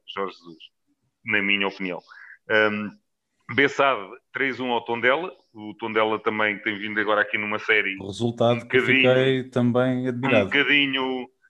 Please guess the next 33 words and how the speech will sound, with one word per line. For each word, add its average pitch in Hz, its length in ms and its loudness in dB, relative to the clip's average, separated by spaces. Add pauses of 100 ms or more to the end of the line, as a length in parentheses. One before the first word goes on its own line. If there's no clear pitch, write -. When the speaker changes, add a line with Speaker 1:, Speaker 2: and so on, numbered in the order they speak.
(300)
Speaker 1:
um 135 140 -6
bocadinho 139 520 2
menos 139 320 0
conseguida. 135 640 0 (140)
E, 147 160 0
o, 147 240 0
e 135 140 -2
como 139 260 -2
eu 139 40 2
digo, 123 180 0 (100)
o 139 80 -6 (160)
Belenense, 139 260 2 (140)
a - 20 4
Belenense 135 360 2
sabe 131 260 2
do 135 140 -8
Petit, 123 480 -8 (580)
que 135 60 -2
muita 151 400 2
gente 147 340 2
apontava 139 560 2
logo 139 320 -2
de 143 60 -2
início, 143 340 0
"Ah, 180 320 6
isto 147 320 -2
vai 139 160 4
ser 143 240 2
ali 135 400 2
sofrido 135 460 2
até 131 160 2
ao 131 120 4
fim." 117 300 -4